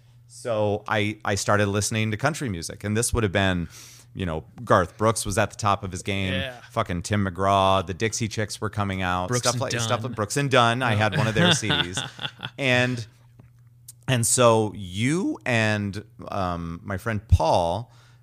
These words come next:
Speaker 1: talked to me about this new Garth Brooks documentary.
Speaker 2: Yeah.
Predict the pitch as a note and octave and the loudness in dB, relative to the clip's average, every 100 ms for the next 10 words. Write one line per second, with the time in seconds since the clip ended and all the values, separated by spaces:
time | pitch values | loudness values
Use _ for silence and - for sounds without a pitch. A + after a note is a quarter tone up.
0 | _ - - B2 A2 A2 - - A#2 G#2 | _ -20 -6 0 0 0 -6 -6 -4 -2
1 | G2 F2 G2 F2+ G#2 - G#2+ G2+ G2 F2+ | -2 0 0 0 -4 -4 -4 -4 -4 0
2 | F#2+ F#2 - B2+ - - - - - _ | -2 -2 -2 -2 -2 -4 -4 -4 -8 _
3 | _ - G2+ F#2 G#2+ B2 F3 F2+ - C3 | _ -2 0 0 -2 -2 -2 -4 0 2
4 | A2+ | 2